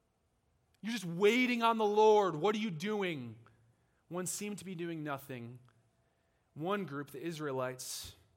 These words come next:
got really busy and productive,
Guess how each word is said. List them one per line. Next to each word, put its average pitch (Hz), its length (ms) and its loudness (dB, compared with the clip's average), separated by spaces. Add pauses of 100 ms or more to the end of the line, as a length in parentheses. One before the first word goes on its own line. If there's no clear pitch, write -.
(300)
got 156 280 -8
really 151 260 -4
busy 156 480 -6
and 165 160 -8
productive, 151 680 -10